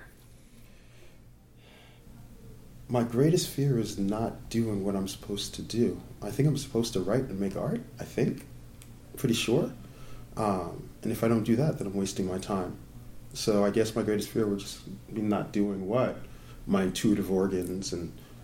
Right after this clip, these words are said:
um, what kind of, like, all the circumstances of my life really told me that I'm supposed to be doing,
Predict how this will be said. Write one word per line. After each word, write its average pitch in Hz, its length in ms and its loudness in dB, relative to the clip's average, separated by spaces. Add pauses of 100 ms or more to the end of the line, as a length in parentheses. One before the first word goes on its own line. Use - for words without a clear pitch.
(280)
um, 78 560 -4 (100)
what - 300 -2
kind 92 220 0
of, 85 120 -4
like, 85 260 2
all 92 160 4
the 82 80 -2
circumstances 92 600 0
of 90 100 -4
my 90 120 -2
life 95 360 2
really 92 220 2
told 95 240 0
me 95 80 2
that 98 80 0
I'm 92 100 0
supposed - 240 0
to - 60 -6
be 95 100 0
doing, 107 320 4